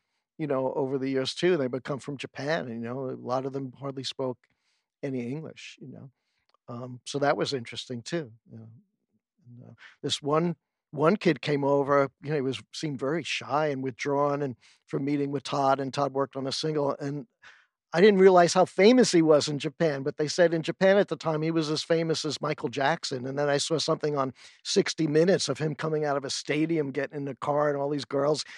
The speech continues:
climbing on the car. But when he was at Todd's house, he just seemed like this really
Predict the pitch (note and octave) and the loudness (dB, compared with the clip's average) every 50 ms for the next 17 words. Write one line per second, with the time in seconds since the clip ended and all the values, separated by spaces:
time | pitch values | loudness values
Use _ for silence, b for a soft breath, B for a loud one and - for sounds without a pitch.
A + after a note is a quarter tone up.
0 | B B B B - E3 - E3 D#3+ D#3+ D3+ D3 D#3 D#3 - - F3 G3+ G#3+ F3 | B B B B 2 4 4 4 4 2 0 0 -2 -2 2 8 8 10 10 10
1 | D#3 D#3+ E3 E3 E3 E3 E3 D3 E3+ E3+ - - F3+ F3 F3+ D3+ E3 F3 G3 A3+ | 10 8 8 6 6 4 4 4 2 0 4 6 8 8 8 8 6 8 8 8
2 | A3 - - E3 D#3+ D#3 E3 E3 D#3 - - F3+ F3+ F3 G3 F3 E3 D#3+ - - | 6 6 4 2 2 2 2 2 2 4 4 4 4 6 4 2 2 2 0 -4
3 | E3 C#3+ - - F3+ E3+ C#3+ B2+ | -6 -6 -2 2 2 2 2 2